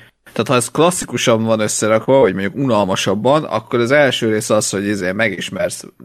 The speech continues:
mindenkit, vagy mondjuk, mit tudom én, első rész flashbackjeibe így megismered mindenkinek a történetét, bekerülnek, végigmegy a játék. És ugye nem ez volt, hanem bekerültek, kijöttek, második rész arról szólt, hogy mindenkinek a saját élete szarabb, mint ez.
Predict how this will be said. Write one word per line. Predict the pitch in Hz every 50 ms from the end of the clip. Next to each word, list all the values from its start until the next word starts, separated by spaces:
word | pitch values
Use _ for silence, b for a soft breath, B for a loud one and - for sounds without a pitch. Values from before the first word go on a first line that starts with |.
| - - 65 58 - -
mindenkit, | - 113 113 113 120 127 127 131 135 - 156 147 -
vagy | - 95 98
mondjuk, | 101 98 95 95 92 - 107 - -
mit | 110 113 117 -
tudom | - 92 95
én, | 104
első | 110 107 104 - - 107
rész | 98 92 87 -
flashbackjeibe | - 110 95 95 95 - 92 92 - - 90 80 95 95 - 90
így | 95 95
megismered | 101 107 98 71 71 - 80 78 80 67 - 98
mindenkinek | 98 95 92 76 76 - 98 90 - -
a | -
történetét, | - 110 113 139 151 - 175 160 156 147 - 139 123 113 - B B B B _ _ _ _ _ _
bekerülnek, | - 170 131 139 - - 143 131 123 120 117 113 107 -
végigmegy | 120 117 107 101 95 98 101 - 92 95
a | 92
játék. | 92 90 80 85 95 - - 71 52 - _ _ _ _ _ _ _ _ _ _ _ _ _ _ _ _ _
És | - 117 - -
ugye | 120 113 139
nem | 180 196 180
ez | - - -
volt, | 117 110 110 -
hanem | - 117 107 107
bekerültek, | 107 117 120 - 147 147 165 170 175 170 - 190 185 180
kijöttek, | - 120 123 117 117 123 123 - _ - 180 208 196 - 208
második | 151 147 131 120 - 120 110 104 -
rész | 113 113 110 - -
arról | 120 117 104 92 98 107
szólt, | - - 113 107 104 -
hogy | 107 113
mindenkinek | 156 190 170 120 110 101 95 - - 107 107 - -
a | 117 117
saját | - - - - - - - 110 101 98 -
élete | 117 113 120 127 123 - 196 -
szarabb, | - - - - - - 240 - 127 113 117 117 117
mint | 120 123 127 127 131
ez. | 160 139 101 76 76 - -